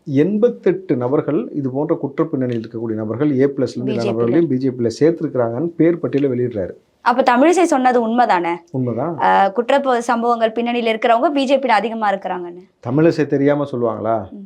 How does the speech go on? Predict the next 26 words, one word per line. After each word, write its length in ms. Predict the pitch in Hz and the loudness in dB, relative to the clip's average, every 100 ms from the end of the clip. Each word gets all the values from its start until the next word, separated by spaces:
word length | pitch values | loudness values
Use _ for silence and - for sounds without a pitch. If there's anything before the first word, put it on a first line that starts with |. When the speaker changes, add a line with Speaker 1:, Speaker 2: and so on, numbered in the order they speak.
| - _ | -20 _
Speaker 1:
இப்ப 140 | - 117 | -2 2
அதே 200 | 151 180 | 4 4
மாதிரி 260 | 160 208 | 2 2
இன்னைக்கு 260 | 214 170 156 | 0 2 2
அவர் 160 | 131 - | 2 2
கூடயே 340 | 165 160 165 | 2 4 2
அண்ணாமலைக்கு 460 | 123 120 147 147 135 | 0 -4 -4 -4 -4
வலதுகரமாக 640 | 123 135 135 139 135 135 | -4 -4 -2 -2 -2 -4
இருந்து 340 | 135 131 143 147 | -4 -2 -2 0
நீட் 140 | 139 147 | -2 -2
Speaker 2:
திருச்சி 120 | 143 | -2
Speaker 1:
இடத்தெல்லாம் 320 | 127 131 143 | -2 -2 -2
பாஞ்ச 140 | 135 | -2
Speaker 2:
சூர்யா. 140 | 127 123 | -2 -2
Speaker 1:
திருச்சி 340 | 143 151 156 | -4 -2 -2
சூர்யா 320 | 143 139 135 | -2 -2 0
அந்த 180 | 151 139 | 0 -4
செய்தியை 340 | 120 127 127 117 | -6 -4 -4 -4
வெளியிடுறாரு. 480 | 127 117 107 104 | -4 -4 -6 -8
இப்ப 180 | 131 123 | -4 0
அதைத்தான் 360 | 120 143 180 180 | 2 0 0 0
வந்து 480 | 143 143 202 247 - | 0 -2 -2 -4 -6
அண்ணன் 600 | 127 127 117 104 95 98 _ - _ _ | -6 -4 -4 -8 -10 -14 _ -20 _ _
சசிகாந்தும் 580 | - 123 196 190 170 170 | -2 0 2 2 2 0
என்ன 140 | 135 135 | -2 -4
சொல்றாரு, 580 | 127 110 101 101 147 131 | -4 -4 -2 0 0 -2